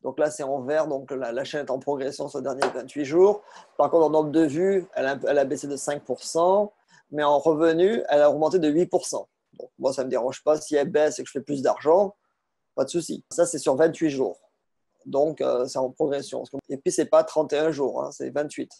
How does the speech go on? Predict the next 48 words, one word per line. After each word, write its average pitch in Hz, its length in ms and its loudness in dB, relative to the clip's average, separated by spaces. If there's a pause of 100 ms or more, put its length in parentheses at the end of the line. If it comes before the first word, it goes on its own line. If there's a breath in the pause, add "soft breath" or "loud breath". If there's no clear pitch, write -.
Donc, 127 80 -14
c'est 131 200 -10
quatre - 160 -10
semaines. 117 340 -10 (640)
Bon, - 160 -12 (140)
c'est, 127 260 -12 (100)
c'est - 160 -14
pas 170 140 0
mal, 127 160 -6
c'est, - 160 -14 (220)
moi 127 100 -10
je 135 80 -10
le, 113 300 -8
je 131 160 -8
le 151 80 -2
prends. - 240 -8 (100)
Creator 156 320 4
Insider, 143 580 4
ça 160 120 -6
c'est 147 100 -2
des 147 160 -2
news, 160 320 6
des 156 180 0
types 165 260 4
de, 131 180 2
de, 117 260 -2
de 123 140 -8
créateurs. 170 880 2
Ça - 180 0
c'est 170 140 -4
ma 147 140 2
dernière 160 400 4
vidéo 156 340 4
que 135 60 -6
j'ai 147 80 -4
publiée, 147 540 0
c'était 143 260 -8
sur 139 240 -6
le 139 120 0
Vario 156 360 4
Cooking 151 300 -6
Center, 139 440 -2
c'était - 220 -8
une 139 80 -6
vidéo 147 240 -4
professionnelle. 139 720 -2 (220)
Ça 156 100 -4
c'est 143 260 -2